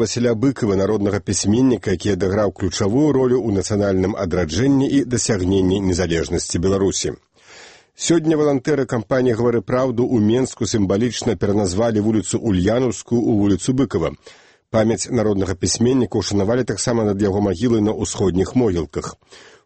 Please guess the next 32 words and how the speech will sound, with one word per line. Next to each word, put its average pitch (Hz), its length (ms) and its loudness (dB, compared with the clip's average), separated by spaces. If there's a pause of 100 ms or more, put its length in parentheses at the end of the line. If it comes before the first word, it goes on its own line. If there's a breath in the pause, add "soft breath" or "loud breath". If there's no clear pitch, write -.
(140)
У 165 80 4
Віцебску 147 560 -2
прыхільнікі 117 640 0
творчасці - 480 -2
пісьменніка, 117 640 0
сябры 107 320 -2
Т 107 160 -2
Б 98 160 0 (160)
М 127 140 0
і 120 180 2
грамадскія 101 560 -2
актывісты 123 540 0
ўсклалі 117 340 -2
кветкі 117 560 -2
да 120 80 2
мемарыяльнай 107 720 0
дошкі 127 400 0
ў 117 160 0
гонар 101 400 0
Васіля 101 480 -2
Быкава. 87 480 -2 (480 loud breath)
Гэтая 104 400 0
дошка 117 400 -2
з'явілася 107 480 0
некалькі 98 400 0
гадоў 101 240 0
таму 104 320 0
на 127 80 2
будынку 104 480 0
былога 101 400 0
мастацкага 101 640 -2
тэхнікуму, 139 560 0